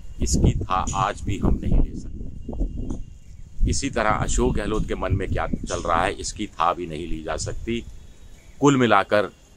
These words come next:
राहुल गांधी के लिए उनके राजनीतिक करियर की, मुझे लगता है कि सबसे बड़ी चुनौती सामने आने वाली है। मल्लिकार्जुन खड़गे ज़रूर कहा जाता है कि थोड़ी सी अशोक गहलोत के प्रति, अ, soft corner रखते हैं, लेकिन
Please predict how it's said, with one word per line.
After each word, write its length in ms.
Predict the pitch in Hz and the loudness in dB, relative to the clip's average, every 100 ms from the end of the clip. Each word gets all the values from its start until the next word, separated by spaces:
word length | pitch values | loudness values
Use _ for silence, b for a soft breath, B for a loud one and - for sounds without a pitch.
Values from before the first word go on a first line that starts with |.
| - 73 | -10 0
राहुल 340 | 85 107 131 | 2 4 4
गांधी 340 | 110 95 92 98 | 4 2 2 -4
के 180 | - | -2
लिए 320 | 87 90 98 - - - - | -4 -2 -2 -4 -12 -12 -8
उनके 300 | 98 - 101 | -6 -2 0
राजनीतिक 520 | 85 87 95 104 - | 2 2 2 0 -4
करियर 280 | 90 92 95 | -2 0 -2
की, 160 | 101 | -4
मुझे 200 | 87 85 | -4 -2
लगता 340 | 85 - 90 87 | -2 -2 -2 -2
है 120 | 92 | -2
कि 140 | 101 | -6
सबसे 460 | - - - - 120 | -6 -6 -4 -2 -2
बड़ी 260 | 90 92 | 0 -4
चुनौती 480 | 90 - 85 82 - | -6 -8 -2 2 4
सामने 400 | 80 80 80 76 | 4 6 8 8
आने 240 | 73 76 80 | 6 0 0
वाली 300 | 76 90 80 | 0 -2 -2
है। 160 | 76 - b b b 78 | -6 -10 b b b -6
मल्लिकार्जुन 680 | 80 85 92 90 90 113 | -4 -2 2 2 2 -4
खड़गे 420 | 98 - 95 98 113 | -4 -2 -2 0 -2
ज़रूर 340 | 92 95 113 | -2 -4 -2
कहा 240 | 107 92 | 0 0
जाता 320 | 101 95 - 98 | 2 0 2 0
है 140 | 104 | -2
कि 180 | - 107 | -6 -10
थोड़ी 320 | - 98 107 | -8 -8 -8
सी 160 | - 98 | -6 -6
अशोक 340 | 85 101 95 | -4 -6 -6
गहलोत 280 | 82 92 95 | -6 -8 -8
के 60 | 92 | -10
प्रति, 460 | 85 82 95 90 - - - - - - | -10 -8 -6 -8 -10 -14 -16 -18 -14 -6
अ, 160 | 82 76 | -4 0
soft 400 | - 120 120 - | 2 4 6 6
corner 260 | 98 92 | 6 4
रखते 320 | 87 - - | 4 4 4
हैं, 360 | 104 113 123 - - 101 | 4 2 2 2 4 4
लेकिन 600 | 95 110 123 117 85 98 | 2 -2 -2 -4 -4 -2